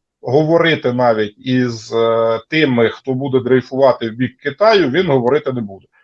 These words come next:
Тобто там буде питання, питання Путіну. В Путіна варіант, е, на цей момент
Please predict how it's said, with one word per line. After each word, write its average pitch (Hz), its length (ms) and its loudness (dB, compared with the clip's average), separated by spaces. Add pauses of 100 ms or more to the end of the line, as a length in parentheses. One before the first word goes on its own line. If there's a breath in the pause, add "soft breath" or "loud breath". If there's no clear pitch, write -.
(540)
Тобто 123 200 -8
там 185 240 -4
буде 170 220 -2
питання, 147 800 0
питання 151 400 -2
Путіну. 101 440 -10
В - 260 -20
Путіна 226 460 0
варіант, 143 600 2 (100)
е, 139 520 4
на 139 140 0
цей 165 320 2
момент 131 440 -2